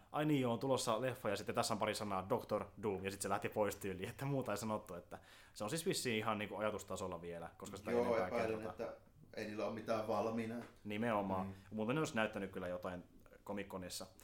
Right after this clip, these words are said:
Speaker 1: Joo, se on yksi, ja sitten tässä on yksi toinen vielä, mistä voisi mainita, elikkä Stranger Thingsin kakkoskausi,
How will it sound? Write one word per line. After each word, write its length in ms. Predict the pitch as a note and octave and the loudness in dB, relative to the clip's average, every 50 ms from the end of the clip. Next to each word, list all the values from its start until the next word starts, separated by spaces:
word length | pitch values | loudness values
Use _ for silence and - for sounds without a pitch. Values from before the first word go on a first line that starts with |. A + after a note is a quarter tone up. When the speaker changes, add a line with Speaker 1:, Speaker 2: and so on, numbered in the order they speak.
| - - - - - - - - - - - | -20 -20 -20 -20 -20 -20 -20 -20 -20 -14 -4
Speaker 1:
Joo, 280 | F3 G3+ F#3+ E3 C3 A#2 | 2 4 6 6 6 4
se 100 | - D3+ | 4 2
on 160 | C#3+ C3+ C3 | 2 2 0
yksi, 200 | B2+ B2+ - A2+ | -2 -2 0 2
ja 220 | G#2+ G2+ G2 F2 - | 2 2 2 0 -2
sitten 480 | - - A#2 - - - A2 G#2 G2 - - - - - - - | -6 -8 -8 -8 -2 0 0 0 0 -4 -10 -14 -20 -20 -20 -8
tässä 260 | - A2 G#2+ - - G#2+ | -6 -4 -2 -2 -2 -4
on 80 | G#2 | -4
yksi 200 | A#2+ B2+ - - - | -4 -8 -8 -2 2
toinen 340 | B2+ B2 B2 A#2 G#2+ G2 | 4 4 4 4 2 0
vielä, 140 | G2 G2 G2 | 0 -2 -2
mistä 180 | G2 F#2 - G#2 | -2 -4 -4 -4
voisi 160 | G2+ G2 G2+ | -4 -4 -4
mainita, 500 | G2+ G2+ G#2 G2+ G2 F#2+ F#2+ G2 F2+ - - - - - | -4 -2 -2 -2 -2 -4 -4 -6 -6 -8 -8 -14 -14 -10
elikkä 580 | G2+ G2 G2 F#2+ G2 G2+ G2 G2 F#2+ F#2 F2+ D#2 | -6 -6 -6 -6 -4 -4 -2 -2 -2 -4 -4 -6
Stranger 500 | - - - C3 C#3+ C#3+ C3 - A2 - | -8 -10 -4 -4 -4 -2 -2 -2 -4 -4
Thingsin 300 | - A2 G#2+ G2+ - G2+ | -4 -6 -6 -6 -6 -8
kakkoskausi, 720 | F#2 G#2+ G2 G2 - G2 - - - B1 - - F2 E2+ | -4 -4 -6 -4 -4 -10 -10 -10 -10 -12 -12 -12 -12 -14